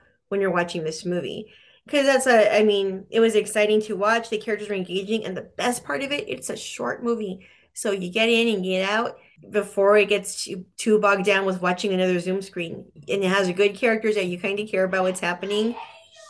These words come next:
And it's, it's heightened, like, it heightens your senses.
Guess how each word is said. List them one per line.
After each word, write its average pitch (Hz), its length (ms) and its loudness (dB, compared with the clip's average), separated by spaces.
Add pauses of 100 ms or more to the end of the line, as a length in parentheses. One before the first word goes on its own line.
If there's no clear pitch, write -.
(120)
And 208 200 2
it's, 190 180 -2 (280)
it's 208 160 0
heightened, 202 640 0
like, 185 220 -4
it 185 120 -2
heightens 190 380 0
your 185 100 -4
senses. 196 280 -8